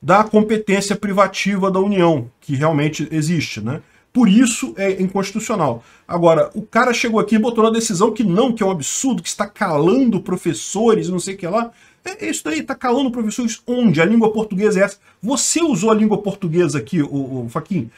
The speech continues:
Professores, professoras, alunos e alunas. Por que que você não falou alunos aqui?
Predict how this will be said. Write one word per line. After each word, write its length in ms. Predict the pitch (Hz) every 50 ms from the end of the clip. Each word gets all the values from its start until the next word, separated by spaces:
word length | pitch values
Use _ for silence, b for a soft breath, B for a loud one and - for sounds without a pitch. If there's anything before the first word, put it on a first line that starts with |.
| B B B
Professores, 680 | - 196 190 196 175 156 - - 233 262 262 240 - -
professoras, 640 | 226 214 220 - 165 - - 208 214 220 208 208
alunos 420 | 196 175 165 190 226 233 214 190
e 40 | 220
alunas. 560 | 202 - 170 190 185 175 147 120 110 - - - _ _ _ _ _ _
Por 100 | - 427
que 20 |
que 80 | - -
você 80 | 339
não 80 | 339 -
falou 280 | - 240 226 208 214 202
alunos 640 | 185 185 180 180 165 139 120 113 - - - -
aqui? 320 | 127 117 - 120 101 98